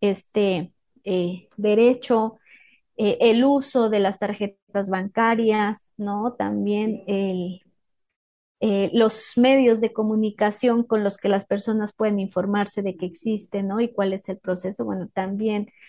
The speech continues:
eh, yo creo que muchas veces, eh, la política, además del impacto, tendríamos que pensar en, eh, cómo se realiza o cómo se lleva a cabo esa, eh, política.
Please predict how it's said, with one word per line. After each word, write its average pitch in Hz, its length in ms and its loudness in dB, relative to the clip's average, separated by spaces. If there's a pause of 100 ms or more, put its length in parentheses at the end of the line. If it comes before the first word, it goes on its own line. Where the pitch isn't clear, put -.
(200)
eh, 190 240 -6
yo 202 120 -2
creo 208 200 -4
que 208 80 -4
muchas 202 320 -4
veces, 208 360 -6 (200)
eh, 180 380 -6 (440)
la 196 300 -2
política, 214 520 -2
además 208 340 0
del 208 120 0
impacto, 196 520 -2
tendríamos 190 480 -2
que 185 120 -8
pensar 180 560 -4
en, 208 300 0 (380)
eh, 196 180 -6 (100)
cómo 277 440 4
se 202 180 -4
realiza 202 560 -2
o 202 60 -8
cómo 233 260 2
se 208 160 -6
lleva 196 240 -2
a 185 40 -8
cabo 190 340 -4
esa, 185 460 -4 (320)
eh, 190 360 -8 (180)
política. 269 640 2